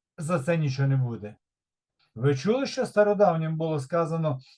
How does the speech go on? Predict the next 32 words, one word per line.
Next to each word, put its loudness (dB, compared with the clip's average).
і -4
які, -6
яку -4
ціну 0
вони 0
платили 0
за 0
те, 0
що -6
не -2
виконували? -2
А 4
ви 4
не 4
хвилюйтеся, 0
вам, -2
що -6
би 6
не 2
робили, 0
все -2
буде -4
списано. -4
Ви 0
чули, -4
як 0
треба 0
було 0
відносно -2
цього 2
чи -8
того, 2